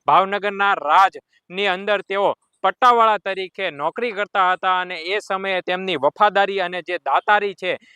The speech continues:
તેને લઈને તેમનો સુપ્રિન્ટેન્ડન્ટ તરીકેનો, અ, બઢતી આપવામાં આવી હતી અને સો રૂપિયાનો પગાર તરીકે તેઓ નીલમબાગ પેલેસની અંદર ફરજ બજાવતા હતા. આ એ ઈમાનદાર મુબારકની વાત છે. અહીં એમના તમને ક-, કબ્રસ્તાનની અંદરના દ્રશ્યો છે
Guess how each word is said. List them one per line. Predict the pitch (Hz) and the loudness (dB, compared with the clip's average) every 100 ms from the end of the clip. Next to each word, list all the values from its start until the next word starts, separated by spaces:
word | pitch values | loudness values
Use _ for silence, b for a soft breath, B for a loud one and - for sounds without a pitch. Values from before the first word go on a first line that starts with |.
| b 170 | b -2
તેને | 190 214 | 0 0
લઈને | 208 208 202 | 0 -2 -4
તેમનો | 190 190 202 151 110 _ | -4 -4 0 -2 -2 _
સુપ્રિન્ટેન્ડન્ટ | 196 - 254 233 226 226 208 | -6 -2 0 0 0 -2 -2
તરીકેનો, | 202 208 - 202 190 170 - _ | -4 -4 -4 -2 2 0 -2 _
અ, | 170 180 165 | 4 4 4
બઢતી | 147 165 196 247 233 | 2 0 -2 2 2
આપવામાં | 226 220 214 208 | 2 -2 0 0
આવી | 208 208 | 0 -2
હતી | 208 214 | -6 -6
અને | 208 196 | -8 -8
સો | - 196 220 | -4 2 2
રૂપિયાનો | 190 190 196 190 175 | 2 -2 -6 -4 -2
પગાર | - 175 196 185 | -2 2 2 2
તરીકે | 185 180 190 180 | -6 -6 -8 -4
તેઓ | 185 165 b b - | 0 0 b b -14
નીલમબાગ | 143 175 214 208 208 - | -4 2 2 2 0 0
પેલેસની | 185 202 190 202 190 | -2 -2 -4 -6 -8
અંદર | 190 190 143 - 175 | -2 0 0 -2 0
ફરજ | 214 196 | 0 0
બજાવતા | 175 185 185 185 180 170 | -4 0 0 0 -2 -4
હતા. | 170 175 165 - | -2 -2 -2 0
આ | 180 170 - | -2 -2 0
એ | 214 233 - b b _ _ 175 | 2 2 0 b b _ _ -4
ઈમાનદાર | 214 214 208 208 | 2 2 2 -2
મુબારકની | 170 190 196 190 - 190 | -2 0 2 2 -6 -10
વાત | 156 165 185 | 0 0 0
છે. | - 190 | -4 -6
અહીં | 170 170 190 180 165 | -2 -2 -4 -8 -10
એમના | 175 196 170 | -4 -2 -2
તમને | 180 185 165 | -4 -10 -6
ક-, | 165 156 139 | -2 -2 -2
કબ્રસ્તાનની | 156 208 202 214 208 202 | -4 -4 0 -2 -2 -8
અંદરના | 190 190 185 175 | -6 -6 -4 -4
દ્રશ્યો | 170 170 202 185 | -6 -8 -6 -6
છે | 190 190 | -4 -6